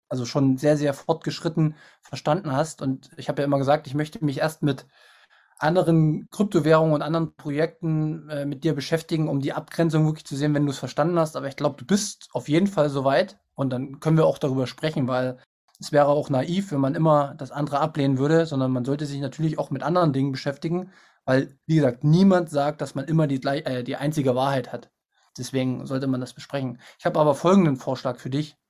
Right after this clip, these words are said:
Ich, äh, werd versuchen, einen Experten zu bekommen, der sich mit dem Thema, äh, von den anderen Kryptowährungen auch,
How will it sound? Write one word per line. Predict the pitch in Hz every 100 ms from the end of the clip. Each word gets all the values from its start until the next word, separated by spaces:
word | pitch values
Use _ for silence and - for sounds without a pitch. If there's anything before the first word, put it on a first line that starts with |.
| _ _ _ _ _ _ -
Ich, | 135 139
äh, | 143 139 135 135 135 -
werd | 143 160
versuchen, | 156 143 202 202 175 170
einen | 160 147 151
Experten | 156 - - 160 196 190 190 196
zu | - 160
bekommen, | 160 175 170 185 175
der | 151 135
sich | 143 -
mit | 143
dem | 143
Thema, | 131 160 160 156 156 151 - 139 139 131 127
äh, | _
von | - 135
den | 131
anderen | 143 170 160
Kryptowährungen | 156 160 151 151 156 151
auch, | 139 -